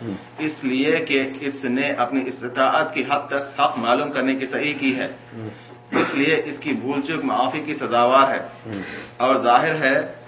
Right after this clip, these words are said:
Speaker 2: کہ جملہ احکام میں حق و صداقت کو پا لینا یا تو دشوار ہے اور یا ناممکن ہے۔
Speaker 1: ہاں، کہ ہر شریعت کا ہر مسئلہ امام کو معلوم ہو جائے اور وہ درست بات تک پہنچ جائے، یہ ممکن نہیں ہے۔ کسی نہ کسی مسئلے میں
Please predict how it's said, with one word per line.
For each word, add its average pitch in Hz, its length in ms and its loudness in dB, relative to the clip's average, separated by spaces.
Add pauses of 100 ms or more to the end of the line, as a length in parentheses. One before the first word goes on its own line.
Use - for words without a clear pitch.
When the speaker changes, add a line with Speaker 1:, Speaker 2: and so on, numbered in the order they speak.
(140)
Speaker 2:
کہ 147 80 -6
جملہ 127 380 0
احکام 139 500 2
میں 135 80 0
حق 127 240 -2
و 127 60 -2
صداقت 117 520 -2
کو 131 100 -4
پا 110 240 2
لینا 123 420 0
یا 113 140 0
تو 123 120 -4
دشوار 113 440 0
ہے 143 160 0 (960)
اور 131 200 4
یا 135 180 4
ناممکن 123 540 2
ہے۔ 92 100 -6 (200)
Speaker 1:
ہاں، 117 440 8
کہ 143 100 10 (160)
ہر 170 160 12 (680)
شریعت 165 420 10
کا 160 140 10
ہر 175 140 12
مسئلہ 175 320 8
امام 147 500 8
کو 170 120 6
معلوم 151 340 10
ہو 151 140 8
جائے 139 300 8 (440)
اور 135 180 10
وہ 143 120 8
درست 156 240 8
بات 147 240 10
تک 147 180 8
پہنچ 165 240 8
جائے، 185 120 10
یہ 165 160 10
ممکن 131 380 8
نہیں 110 240 6
ہے۔ - 80 -2 (580)
کسی 180 200 2
نہ 190 60 10
کسی 160 240 8
مسئلے 156 260 6
میں 160 240 8